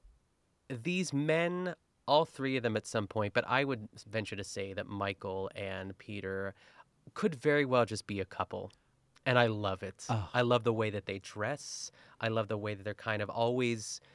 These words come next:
Speaker 1: you know, they're kind of maybe picking up Mary, but they're always kind of touching each other in a way. And I was like, "Th-, this is the world that I need." It's like three gays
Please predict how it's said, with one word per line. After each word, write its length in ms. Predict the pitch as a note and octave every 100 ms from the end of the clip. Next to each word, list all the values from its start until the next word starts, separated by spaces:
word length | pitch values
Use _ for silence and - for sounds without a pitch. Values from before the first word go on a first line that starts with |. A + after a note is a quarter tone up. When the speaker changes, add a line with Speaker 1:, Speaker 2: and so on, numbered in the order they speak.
| -
Speaker 1:
you 100 | A3
know, 60 | G3+
they're 120 | F#3+
kind 200 | A3 G#3
of 60 |
maybe 280 | F3+ E3+ E3+
picking 360 | - D#3 D3+ C#3+
up 100 | -
Mary, 380 | A#2 A#2+ B2+ A#2+
but 100 | A#2+
they're 120 | A#2
always 200 | A#2+ B2
kind 200 | - B2
of 100 | A#2
touching 360 | E3 - B2+
each 160 | B2+ -
other 240 | B2+ B2+
in 60 | B2+
a 80 | B2+
way. 400 | B2+ C3 C3 C3
And 160 | B2+ B2
I 160 | A#2+ A#2+
was 180 | A#2
like, 320 | A#2+ A2+ A2 - - - _ - B2
"Th-, 180 | G#3 A3+ -
this 280 | D3+ A3 F#3+
is 140 | D3+
the 100 | B2
world 380 | G2+ G2+ G2 F#2+
that 120 | G2+
I 140 | F#2+ G2
need." 380 | G2 - - - _ _
It's 180 | B2 -
like 200 | A#2 - -
three 340 | C#3 D#3 C#3+ -
gays 680 | B2+ B2 A#2 G2+ F#2+ -